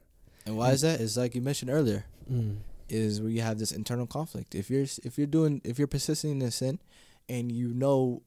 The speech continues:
Speaker 1: you're a Muslim and you're supposed to do in this, it's gonna have an internal conflict.
Speaker 2: Mm.
Speaker 1: And if it g-, it gets so bad that, what's it called?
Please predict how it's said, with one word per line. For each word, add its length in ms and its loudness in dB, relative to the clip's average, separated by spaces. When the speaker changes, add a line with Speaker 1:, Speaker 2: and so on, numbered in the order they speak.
Speaker 1:
you're 180 0
a 60 2
Muslim 460 2
and 80 4
you're 160 4
supposed 260 2
to 60 -6
do 100 4
in 120 4
this, 280 2
it's 160 2
gonna 340 2
have 220 4
an 60 6
internal 340 4
conflict. 560 0
Speaker 2:
Mm. 220 8
Speaker 1:
And 180 6
if 200 2
it 100 6
g-, 100 -2
it 160 4
gets 200 8
so 180 6
bad 540 12
that, 480 8
what's 240 0
it 80 0
called? 360 4